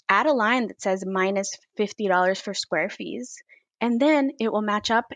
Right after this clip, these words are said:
and you don't have it duplicated. You know, it will come in, especially with, um, software that does link to your bank account. Once that comes through, it'll know, "Hey," or you, you know, you can make, you can match it up manually, but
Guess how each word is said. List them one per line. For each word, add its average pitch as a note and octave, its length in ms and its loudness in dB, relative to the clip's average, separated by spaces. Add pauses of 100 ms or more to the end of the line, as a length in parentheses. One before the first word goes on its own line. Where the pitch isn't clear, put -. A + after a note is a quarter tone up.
and F#3+ 420 -4
you F#3+ 220 -8
don't F#3+ 260 0
have F#3 220 -4
it F#3 140 -2
duplicated. F3 640 -8 (240)
You G#3 100 0
know, F3 260 -2 (120)
it G3 120 2
will G3+ 140 2
come A3 240 -2
in, G3+ 240 0
especially A#3+ 540 0
with, G3 260 0 (460)
um, F#3+ 580 0 (360)
software G#3 500 0
that - 180 0
does G#3+ 380 2 (280)
link G3 260 -4
to G#3 100 -6
your G3 100 -2
bank F3+ 220 -4
account. F#3 340 -6
Once G3 260 -4
that A3 140 -4
comes A3+ 220 -6
through, D#4 320 -2
it'll G#3 280 0
know, B3 240 2
"Hey," A#3+ 440 0 (640)
or A#3 140 4
you, B3 320 4
you C4+ 100 4
know, F#3+ 100 2
you G3+ 180 -2
can A3+ 180 -4
make, G#3 140 -2 (120)
you G#3 200 -2
can G3 260 -4
match E3+ 260 -2
it G3 60 -2
up D#3+ 140 -2 (160)
manually, E3 500 -4
but F3 220 -4